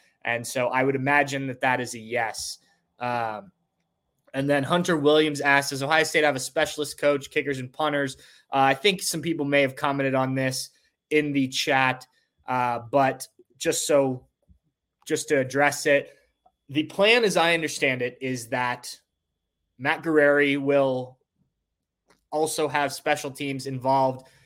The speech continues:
along with working with the safeties. Um, Ryan Day intends to also be involved more than he has in the past with the special teams. And then there will be other coaches, uh,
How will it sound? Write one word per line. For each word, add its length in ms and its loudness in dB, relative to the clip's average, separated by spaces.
along 320 4
with 140 -8
working 280 -2
with 140 -4
the 60 -12
safeties. 720 -4
Um, 360 -4
Ryan 340 0
Day 500 2
intends 460 -4
to 80 -6
also 300 0
be 180 0
involved 580 2
more 400 4
than 140 0
he 100 -6
has 300 0
in 60 -8
the 80 -6
past 560 0
with 160 -6
the 60 -14
special 400 -2
teams. 560 -8
And 240 0
then 440 0
there 220 4
will 100 2
be 260 2
other 320 4
coaches, 800 -4
uh, 240 -6